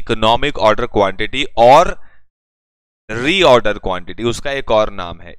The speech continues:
ईओक्यू का एक और नाम है आरओक्यू, Reorder quantity। वो क्या बताता है आपको?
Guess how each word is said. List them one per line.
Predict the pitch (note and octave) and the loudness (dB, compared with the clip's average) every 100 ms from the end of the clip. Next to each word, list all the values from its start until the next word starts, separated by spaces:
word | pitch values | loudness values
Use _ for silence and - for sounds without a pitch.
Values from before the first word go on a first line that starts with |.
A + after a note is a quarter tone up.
| - | -4
ईओक्यू | A#2+ C3 - B2 | 0 0 0 -2
का | A#2 C#3 | -2 -6
एक | C3+ A2+ | -8 -2
और | G#2+ G#2+ | 0 0
नाम | G#2 A#2+ | -4 -10
है | D3+ - | -10 -8
आरओक्यू, | G#2+ A#2 C3+ C#3+ A2 A2 G#2+ - F#2 F2+ F#2+ | -4 -2 -2 -2 2 2 0 -4 -4 -4 -6
Reorder | G2+ B2 D3 - G2 F#2+ G2+ C3 | -8 -8 -8 2 4 4 0 -4
quantity। | D3+ - G2 F2+ F#2 F2 E2+ | -4 -4 -2 -4 -8 -10 -8
वो | F2 C3 | -2 -2
क्या | - F3 | -2 -4
बताता | F#3 C#3+ A#2 A#2 D3+ | -2 -2 -2 -4 -4
है | A#2 | -6
आपको? | - F2+ E2 | -6 -8 -12